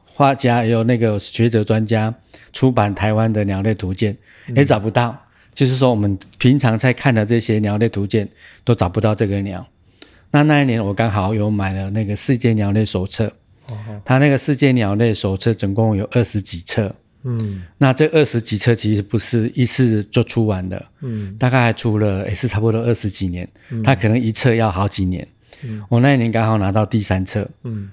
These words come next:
Speaker 1: 然后第三册刚好就有燕鸥科这一类的鸟，
Speaker 2: 嗯。
Speaker 1: 然后我就看到，哎，好像是这种鸟很像，
Speaker 2: 哦。
Speaker 1: 可是它的文字资料就介绍说，它好像从来没有很多记录，然后可能在一九三七年之后，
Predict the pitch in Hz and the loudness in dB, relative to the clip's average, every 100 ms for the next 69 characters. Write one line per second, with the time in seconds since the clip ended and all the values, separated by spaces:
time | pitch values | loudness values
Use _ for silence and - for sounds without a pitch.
0 | _ 117 120 120 127 113 107 113 107 107 | _ 2 2 2 0 2 0 0 0 0
1 | 98 92 107 104 113 110 101 98 107 98 | -2 0 0 2 0 0 -2 -2 -2 0
2 | - 104 104 98 95 92 - - _ - | 0 0 0 -4 -6 -8 -10 -16 _ -16
3 | 120 101 104 - 104 107 110 - 95 95 | -14 -14 -14 -2 0 2 0 0 0 0
4 | - 135 170 170 _ _ 101 101 120 113 | 2 2 2 0 _ _ -2 0 2 0
5 | 110 113 98 98 90 90 90 113 98 - | 2 0 0 -2 -2 -4 -4 -4 -4 -8
6 | _ _ - 117 117 147 160 117 156 135 | _ _ -18 -12 -10 -6 0 2 4 2
7 | 135 123 110 117 127 113 113 117 110 101 | 2 2 2 2 2 2 2 2 2 0
8 | 113 104 113 104 110 98 104 101 107 _ | 0 2 0 2 0 0 -2 -2 -4 _
9 | _ _ _ _ _ _ - 113 113 117 | _ _ _ _ _ _ -4 2 2 2
10 | - 240 _ - 101 123 117 107 - - | -4 -18 _ -4 -2 2 0 0 -4 0
11 | 117 107 113 110 107 101 104 _ _ _ | 2 2 0 0 0 -4 -8 _ _ _
12 | _ 107 107 110 131 123 117 107 104 117 | _ -2 2 2 4 2 4 2 0 2
13 | 110 107 - _ _ - 107 120 123 120 | 0 -2 -8 _ _ 0 2 4 2 2
14 | 113 104 98 110 107 117 104 101 113 101 | -2 -2 0 -2 0 -2 0 -2 -2 0
15 | 110 101 | 0 -2